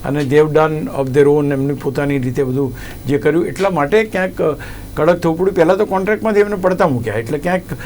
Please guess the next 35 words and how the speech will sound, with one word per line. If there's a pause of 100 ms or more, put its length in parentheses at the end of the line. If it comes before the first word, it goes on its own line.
(140)
એસ્ટાબ્લિશ
કરવા
માંગ્યું
કે
still
the
domestic
cricket
has
got
that (460)
weightage,
એનું
વેઇટેજ
છે
અને
ડોમેસ્ટિક
ક્રિકેટ (300)
પ્રિવેલ
કરે
છે. (420)
એટલે
આ
વસ્તુ
બહુ
મહત્ત્વની
છે
કે
ડોમેસ્ટિક
ક્રિકેટને
જો
તમે
પ્રાધાન્ય
ના
આપો